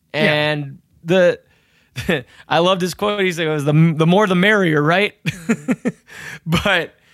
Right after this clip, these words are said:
Speaker 2: like, it's just their ability to switch, and they, they can go out and guard on the perimeter. And we obviously know that they can protect the paint. So, like, it's less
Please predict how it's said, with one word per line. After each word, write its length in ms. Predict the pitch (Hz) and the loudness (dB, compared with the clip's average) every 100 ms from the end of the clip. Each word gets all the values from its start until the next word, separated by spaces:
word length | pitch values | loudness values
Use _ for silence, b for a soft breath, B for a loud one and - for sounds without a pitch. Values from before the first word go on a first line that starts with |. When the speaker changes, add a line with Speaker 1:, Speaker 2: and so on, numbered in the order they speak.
| b b b | b b b
Speaker 2:
like, 440 | 175 180 165 - _ _ _ _ _ _ _ _ _ _ _ _ - | -2 0 0 -4 _ _ _ _ _ _ _ _ _ _ _ _ -6
it's 180 | 175 - | -6 -2
just 520 | 202 185 - - - _ _ | -2 -2 -6 -16 -20 _ _
their 200 | 156 202 | -2 0
ability 380 | 185 196 208 202 | 2 2 2 0
to 60 | 185 | -4
switch, 720 | - 220 - - - - - | -6 -8 -10 -10 -10 -12 -8
and 240 | 143 151 | -4 -2
they, 180 | 147 - - | 0 -2 -6
they 200 | 139 233 | -4 -2
can 220 | 370 285 | 0 0
go 180 | 160 151 | 2 2
out 180 | 131 110 | 0 -2
and 80 | 120 | -4
guard 220 | 131 131 | -4 -4
on 180 | 131 131 | -6 -8
the 100 | 131 | -10
perimeter. 500 | - 123 120 113 80 | -8 -6 -6 -8 -12
And 220 | 101 85 - 147 156 | -12 -14 -12 -6 -2
we 80 | |
obviously 400 | 220 285 202 180 | 0 0 -2 -4
know 220 | 160 151 147 | -2 0 -2
that 140 | 127 | -2
they 120 | 131 | -4
can 180 | 127 123 | -4 -8
protect 360 | 120 - 120 - | -8 -10 -12 -14
the 60 | |
paint. 320 | - 120 - - _ _ _ _ _ | -14 -14 -14 -18 _ _ _ _ _
So, 300 | - 170 165 | -4 -2 0
like, 280 | 160 147 _ _ _ _ _ _ _ _ _ _ _ | -2 -4 _ _ _ _ _ _ _ _ _ _ _
it's 200 | 165 160 | -6 -4
less 640 | 139 170 - - - - | -2 0 0 -4 -10 -16